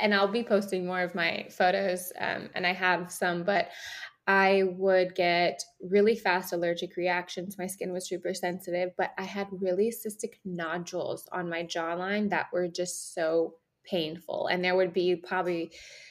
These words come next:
four or five nodules just on each side of my jawline, and they would hurt. You couldn't even pop them. Nothing would come up 'cause they were hard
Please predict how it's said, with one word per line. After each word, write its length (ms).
four 200
or 40
five 380
nodules 580
just 200
on 220
each 180
side 340
of 140
my 160
jawline, 800
and 180
they 180
would 160
hurt. 360
You 100
couldn't 280
even 220
pop 300
them. 160
Nothing 320
would 140
come 200
up 220
'cause 120
they 80
were 140
hard 280